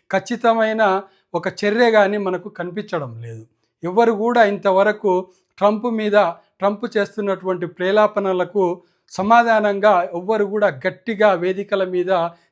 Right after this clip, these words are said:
చెప్పినట్లుగా మనకి ఎక్కడా కనిపించదు. ప్రధానమంత్రి నరేంద్ర మోదీ గారు కానీ,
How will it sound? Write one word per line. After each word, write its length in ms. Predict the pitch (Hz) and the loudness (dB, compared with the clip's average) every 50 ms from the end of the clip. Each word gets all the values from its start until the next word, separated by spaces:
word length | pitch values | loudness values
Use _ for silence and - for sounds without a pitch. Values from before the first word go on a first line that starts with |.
| _ | _
చెప్పినట్లుగా 640 | - 208 202 - - 220 214 202 - - 196 202 202 | -8 -8 -6 -6 -4 -4 -2 -2 -4 -4 -2 0 0
మనకి 300 | 196 185 180 175 - 170 | 0 -2 -4 -8 -10 -12
ఎక్కడా 280 | 160 - - 180 185 180 | -12 -10 -8 -8 -6 -8
కనిపించదు. 640 | 175 - 151 143 139 135 156 151 - - 131 110 117 117 _ _ _ _ _ - | -8 -10 -14 -16 -12 -12 -12 -12 -12 -14 -18 -18 -18 -20 _ _ _ _ _ -8
ప్రధానమంత్రి 640 | 165 175 190 208 214 214 214 208 202 190 165 180 180 | -2 2 4 4 4 4 2 0 -2 -4 -4 -4 -6
నరేంద్ర 380 | 170 170 165 170 185 190 190 196 | -4 -4 -2 -2 -2 -2 -2 -2
మోదీ 320 | 190 185 185 180 180 180 | -2 -2 -2 -2 -2 -2
గారు 240 | 170 175 175 170 170 | -2 -2 -2 -2 -4
కానీ, 420 | 165 170 165 165 170 170 175 180 | -4 -4 -4 -4 -4 -6 -6 -8